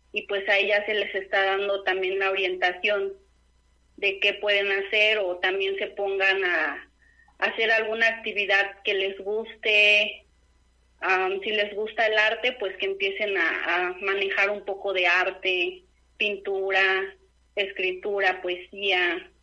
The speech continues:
eh, algo que les llame la atención. Y las mujeres, pues, que de igual forma empiecen a ver, a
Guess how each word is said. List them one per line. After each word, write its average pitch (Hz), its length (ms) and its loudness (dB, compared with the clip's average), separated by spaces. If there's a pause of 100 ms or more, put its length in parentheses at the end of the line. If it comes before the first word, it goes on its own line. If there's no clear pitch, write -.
(160)
eh, 175 320 -2 (380)
algo 233 380 2
que 220 100 0
les 202 200 -2
llame 214 240 2
la 196 120 2
atención. 208 760 -2 (1300)
Y 240 140 -2
las 240 240 2
mujeres, 262 720 2
pues, 214 220 0 (180)
que 214 160 2
de 208 120 2
igual 220 400 2
forma 233 340 0 (320)
empiecen 233 640 -2
a 214 100 0
ver, 202 200 0 (220)
a 202 460 0